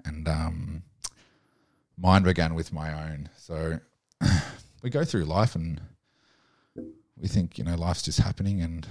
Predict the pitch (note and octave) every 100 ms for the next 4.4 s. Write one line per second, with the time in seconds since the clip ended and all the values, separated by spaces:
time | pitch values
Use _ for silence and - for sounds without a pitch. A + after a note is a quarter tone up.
0 | - C#2 D#2+ E2+ - F#2 F2 F2+ F2+ -
1 | E2 F#2+ A2 B2 A2+ - F#2 F2 E2 -
2 | - _ _ _ _ _ _ _ - F#2
3 | F2+ F2 - - F2 E2 D#2+ D#2+ - E2+
4 | F2 E2+ E2 E2+